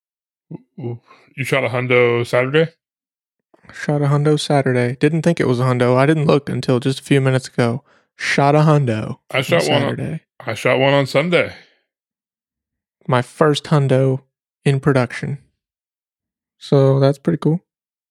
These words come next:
Speaker 1: Not bad. What, uh, what
Speaker 2: Yeah.
Speaker 1: classifier was it?
Speaker 2: I don't know, eighteen oh eight.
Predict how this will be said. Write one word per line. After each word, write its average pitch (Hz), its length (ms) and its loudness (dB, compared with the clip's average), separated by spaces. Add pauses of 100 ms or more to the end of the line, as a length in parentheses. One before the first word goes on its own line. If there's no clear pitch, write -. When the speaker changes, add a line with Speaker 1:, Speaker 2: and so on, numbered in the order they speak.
(520)
Speaker 1:
Not 131 100 -8
bad. 135 320 -2 (500)
What, 135 160 2
uh, 123 220 2
what 123 120 -4
Speaker 2:
Yeah. 147 40 0
Speaker 1:
classifier 127 380 0
was 123 180 -2
it? - 140 -12 (1600)
Speaker 2:
I 165 40 -4
don't 165 80 -6
know, - 100 -8
eighteen 160 460 -4
oh 151 160 2
eight. 170 240 -2